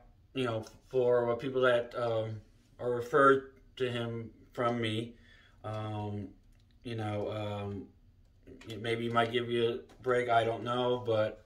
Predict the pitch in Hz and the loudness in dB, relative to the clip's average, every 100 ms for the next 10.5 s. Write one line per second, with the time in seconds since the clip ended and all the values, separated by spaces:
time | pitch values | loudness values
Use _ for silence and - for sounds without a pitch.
0 | - 107 104 101 101 - - - - - | -8 -6 -4 -6 -8 -10 -18 -16 -12 -12
1 | 110 107 113 - - 107 117 120 117 110 | -10 -6 -6 -6 -14 -10 -6 -4 0 0
2 | 104 - - - - - 110 107 104 - | -2 -10 -20 -20 -20 -10 -8 -6 -6 -4
3 | 113 117 113 110 113 110 123 110 120 117 | 0 2 0 0 -4 -2 -2 -2 2 4
4 | 117 104 - 123 117 107 131 139 131 127 | 2 -2 0 0 0 0 2 2 2 -2
5 | 127 120 120 - - - - - - 107 | 0 0 0 -6 -16 -16 -20 -18 -8 -4
6 | 107 104 104 104 104 104 - - - - | -2 0 -2 -2 -6 -10 -18 -20 -20 -20
7 | - - - _ - - 120 113 120 113 | -20 -20 -20 _ -12 -4 -2 2 4 6
8 | 113 - 101 104 - 107 107 - 107 107 | 4 0 -6 -6 -4 -6 -6 -10 -8 -8
9 | 110 110 107 107 107 - _ _ - - | -8 -8 -6 -6 -6 -12 _ _ -20 -20
10 | - - 117 101 110 | -20 -10 -8 -6 -8